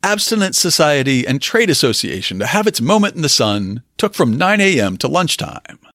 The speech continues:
For lunch, an enormous tent was erected on Boston Common for the president,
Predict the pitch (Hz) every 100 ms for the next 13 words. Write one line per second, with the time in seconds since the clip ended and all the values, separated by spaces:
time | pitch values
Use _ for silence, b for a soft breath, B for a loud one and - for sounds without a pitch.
0 | _ _ _ _ _ _ _ _ _ _
1 | _ _ _ _ _ - 139 196 139 101
2 | - - - 147 175 247 226 - - 226
3 | - 117 110 98 95 170 180 120 98 -
4 | 101 135 120 82 71 - 104 - 180 170
5 | 175 175 -